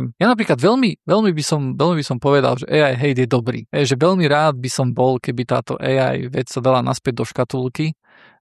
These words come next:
Hej, o, tiež som, tiež som pesimista, tiež si myslím, že, že moja práca, keď sa bavíme o tom, o nejakých, o nejakom horizonte desiatich rokov,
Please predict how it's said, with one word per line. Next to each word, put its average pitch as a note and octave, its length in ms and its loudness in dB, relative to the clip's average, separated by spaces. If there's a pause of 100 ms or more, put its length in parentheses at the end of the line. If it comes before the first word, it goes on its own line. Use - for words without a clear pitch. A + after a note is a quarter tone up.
Hej, C3+ 320 -2
o, A#2+ 320 -2
tiež C3 160 -4
som, B2 320 -2
tiež B2 160 -6
som B2+ 160 -8
pesimista, A#2+ 560 -4
tiež A#2+ 240 -6
si B2 160 -8
myslím, A#2 320 -6
že, - 480 -8
že B2+ 160 -8
moja A#2 160 -4
práca, B2+ 400 -4
keď C3+ 240 -8
sa - 40 -2
bavíme A#2+ 360 -2
o A#2+ 80 -4
tom, A#2+ 320 -8
o - 80 -12
nejakých, A#2+ 560 -6
o - 80 -14
nejakom A#2+ 320 -6
horizonte B2 480 -4
desiatich A#2+ 480 -6
rokov, A#2+ 400 -2